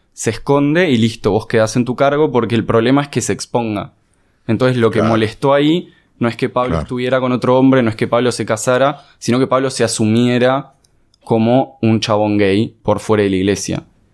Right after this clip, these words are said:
Speaker 1: Eso es lo que, lo que les molesta, que se
Speaker 2: Claro, que se
Speaker 1: exponga,
Speaker 2: exponga, que se haga público.
Speaker 1: que dentro de, de la institución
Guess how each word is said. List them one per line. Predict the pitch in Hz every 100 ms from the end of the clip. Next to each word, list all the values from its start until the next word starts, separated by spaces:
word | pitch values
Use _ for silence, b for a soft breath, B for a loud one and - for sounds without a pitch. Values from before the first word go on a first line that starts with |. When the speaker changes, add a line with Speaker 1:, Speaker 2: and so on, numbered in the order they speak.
| _ _ _
Speaker 1:
Eso | 113 107
es | 120
lo | 113
que, | 98 104 95 67 -
lo | 101
que | 101
les | 98
molesta, | 104 113 - 95
que | 95
se | - 101 - -
Speaker 2:
Claro, | 80 113
que |
se | 120
Speaker 1:
exponga, | 127
Speaker 2:
exponga, | 135 73
que | -
se |
haga | 92 87
público. | 92 78
Speaker 1:
que | 110
dentro | 127 151 147 147 139
de, | 117 110 104 92 -
de | 113
la | 113
institución | 110 113 113 107 127 135 151